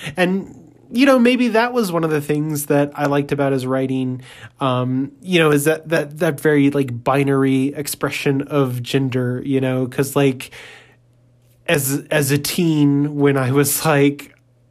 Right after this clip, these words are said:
"I, I have to be this dude, and how, how do I be a dude, and what kind of, like, models of masculinity can I look to?" Um,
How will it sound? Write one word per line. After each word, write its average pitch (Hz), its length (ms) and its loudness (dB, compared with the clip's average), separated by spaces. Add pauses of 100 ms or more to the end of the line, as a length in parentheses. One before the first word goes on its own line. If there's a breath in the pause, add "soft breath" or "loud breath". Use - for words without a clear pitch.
(120)
"I, - 180 -6 (600)
I 135 120 2
have 127 320 0
to 143 100 -2
be 143 180 4
this 139 220 2
dude, 143 420 4
and 131 140 -4
how, 139 280 -4
how 139 220 -2
do 131 160 -2
I 127 80 -2
be 127 380 0
a 139 80 -2
dude, 131 420 2
and 123 180 -4
what 135 140 -2
kind 131 220 -6
of, 123 200 -4
like, 127 280 -4 (640 loud breath)
models 143 760 2
of 131 140 2
masculinity 135 1040 0
can 127 180 -4
I 131 100 0
look 135 260 -4
to?" 127 420 -2
Um, 127 640 -4